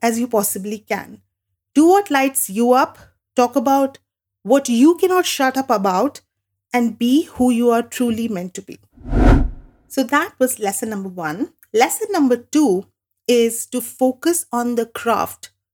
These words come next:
more than anything else. Here is the thing.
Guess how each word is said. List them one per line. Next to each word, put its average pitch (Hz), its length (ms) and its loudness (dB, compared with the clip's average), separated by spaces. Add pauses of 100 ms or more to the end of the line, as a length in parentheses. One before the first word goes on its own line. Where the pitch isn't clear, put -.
(160)
more 226 200 2
than 233 220 -2
anything 208 420 -6
else. - 360 -12 (840)
Here 240 240 4
is 285 160 -4
the 294 100 -4
thing. 185 340 -8